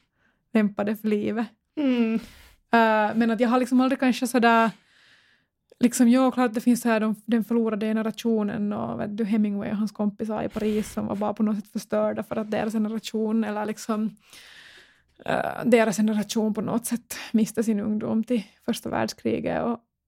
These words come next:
Speaker 1: och liksom, klart det finns något så här på västfronten, inte ett nytt, liksom, så här. Så att det är, finns som ett tema, men jag har liksom aldrig kanske, jag har kanske aldrig liksom tänkt på det lika tydligt som det formulerades här.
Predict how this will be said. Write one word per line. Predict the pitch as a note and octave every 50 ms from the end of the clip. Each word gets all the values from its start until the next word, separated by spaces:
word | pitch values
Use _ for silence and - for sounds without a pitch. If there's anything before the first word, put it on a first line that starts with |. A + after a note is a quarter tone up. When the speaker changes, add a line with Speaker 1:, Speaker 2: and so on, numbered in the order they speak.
| _ -
Speaker 1:
och | A3+ A3 G#3+ G#3 G#3 G#3 - - - - _ -
liksom, | A3+ A3+ - - A#3+ A3+ A3 A3+ A3+ G3 - _ _ _ _ _ _ _ _ _ _ _ _ _
klart | - - A3+ A3
det | - G#3+
finns | - G#3+ G#3+ G3 -
något | A3 - G#3+
så | - A3
här | G#3 A3 A3+ A3+ G3+ - _ _ _ _ _ _ - - - - _ _ _ _ _ _ _ _ _ -
på | - G#3+
västfronten, | G#3+ G#3+ G#3+ - - - - A#3 - - A#3 A#3
inte | A3+ G#3+ G#3+ - _ - A#3
ett | A3 _ -
nytt, | G#3+ G#3+ A3 - - _ _ - - - _ _ -
liksom, | B3 A#3+ A#3 A#3 - - B3 A3+ A3+ A#3 A3+ - _ _ _ _ _ _ _ _ _ - A#3+
så | A3+
här. | A#3 G#3 G#3+ F3+ - - _ _ _ _ _ _ _ _ _ _ _ _ _ _ - - C4 -
Så | B3
att | B3 G#3 G#3
det | A#3+ A#3 - A#3+ A#3
är, | A#3
finns | - B3+ C4 B3 A#3+
som | - A3 G3+
ett | A3 G#3 -
tema, | - A3 G#3+ G#3 G#3 G#3
men | G#3 G#3+
jag | A3 G#3+
har | A3 G#3+
liksom | A3 G#3+ A3 G#3+ G#3 G#3+
aldrig | G#3+ G#3 A3 -
kanske, | G#3+ G#3 G3 - - - G#3+ G#3+ F3 - _ _ _ _ _ _ _ _ _ _ _ _ _ _ _ _ _ _ _ -
jag | A3+
har | A3
kanske | - A#3 G3+ - A3+ A3
aldrig | A3 G#3+ G#3+ -
liksom | A3 - - A#3 A3 G#3+ G#3+ - _ _ _ _ _ _ _
tänkt | - A#3 A3 G#3 G#3+ -
på | -
det | - - -
lika | - A3 - _ - -
tydligt | _ - A3+ - - A3 A3+ A#3+ A#3 -
som | - - A3+
det | A3+ A3+
formulerades | - A#3+ A3 A3 G#3+ G#3 - - A3 A3+ A3+ A3+ -
här. | - A#3 A#3 - - A#3